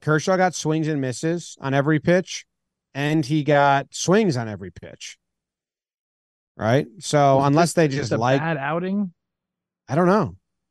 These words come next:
Speaker 1: I'm just saying he threw
Speaker 2: Yeah.
Speaker 1: fourteen sliders. He got swings on ten of them, three whiffs. He threw,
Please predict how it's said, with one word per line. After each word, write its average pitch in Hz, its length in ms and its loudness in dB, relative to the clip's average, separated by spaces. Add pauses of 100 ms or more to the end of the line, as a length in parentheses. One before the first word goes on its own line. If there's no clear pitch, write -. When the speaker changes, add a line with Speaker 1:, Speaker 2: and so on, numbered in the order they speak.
Speaker 1:
I'm 196 140 -2
just 208 180 0
saying 170 520 2
he 151 180 -4
threw 190 440 6
Speaker 2:
Yeah. 180 60 4
Speaker 1:
fourteen 175 600 0
sliders. 160 680 0
He 151 60 -10
got 139 200 -4
swings 151 380 -2
on 147 200 -2
ten 139 200 -2
of 151 100 -2
them, 165 340 -2
three 143 300 -4
whiffs. 143 440 2
He 127 80 -12
threw, 143 480 2